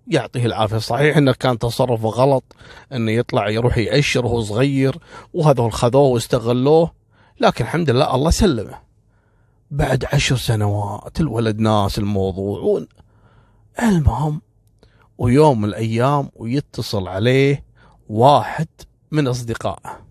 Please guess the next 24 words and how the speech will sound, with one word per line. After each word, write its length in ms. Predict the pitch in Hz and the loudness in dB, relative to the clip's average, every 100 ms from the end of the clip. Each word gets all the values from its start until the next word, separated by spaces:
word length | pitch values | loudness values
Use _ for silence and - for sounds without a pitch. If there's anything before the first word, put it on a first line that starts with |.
| _ _ _ _ _ _ _ - - - | _ _ _ _ _ _ _ -20 -18 2
"ألو 240 | 165 143 117 | 4 4 0
فلان، 520 | - 135 139 139 131 | 0 2 4 2 0
شلونك؟ 840 | - 139 135 131 127 123 - - | -2 0 2 0 -4 -8 -14 -8
يا 200 | 160 127 | -4 -2
هلا، 420 | 104 110 110 110 | -2 -4 -4 -4
حياك 540 | 107 127 113 110 110 117 | -4 -4 -2 -4 -4 -8
الله، 260 | 107 104 | -6 -4
يا 140 | 117 120 | -2 0
مرحبا، 540 | 104 104 - 110 113 | 0 -4 -4 -6 -4
شلونك؟ 480 | 110 117 110 113 113 | -6 -6 -6 -6 -8
شخبارك؟" 720 | - - 117 113 113 - - _ _ _ _ _ _ _ _ _ - - - - - 156 | -12 -12 -10 -8 -8 -12 -18 _ _ _ _ _ _ _ _ _ -20 -20 -20 -20 -4 2
قال 120 | 185 | 6
له: 60 | 180 | 6
"عندك 240 | 160 175 | 4 -2
سيارة 680 | - 139 135 127 127 139 143 - - - - - | 0 0 2 2 0 -2 -8 -18 -20 -20 -16 -6
تبي 180 | 127 | -6
تبيعها، 600 | 113 127 120 - 98 98 | -4 -2 -2 -2 -8 -8
سمعت." 520 | - 131 113 101 - 127 | -6 -2 -2 -4 -2 0
قال: 140 | 127 | 2
"إي 120 | 135 | 0
نعم." 280 | 107 87 95 _ _ _ _ _ _ _ - 175 | -2 -6 -12 _ _ _ _ _ _ _ -6 0
قال: 140 | 185 | 2
"أنا 180 | 175 147 | 4 2
بشتريها." 640 | 113 - 113 95 98 107 | 0 -6 -10 -10 -12 -16